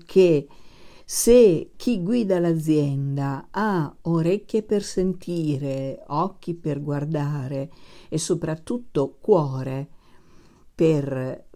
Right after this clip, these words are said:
mm, ascoltare la situazione per quella che è,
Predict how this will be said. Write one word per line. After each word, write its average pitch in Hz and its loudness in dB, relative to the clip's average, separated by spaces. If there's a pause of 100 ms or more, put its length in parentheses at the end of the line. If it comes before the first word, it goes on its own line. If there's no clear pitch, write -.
(160)
mm, 107 -14 (200)
ascoltare 160 0
la 147 0
situazione 143 -6 (220)
per 151 -10
quella 139 -2
che 160 -6
è, 127 -8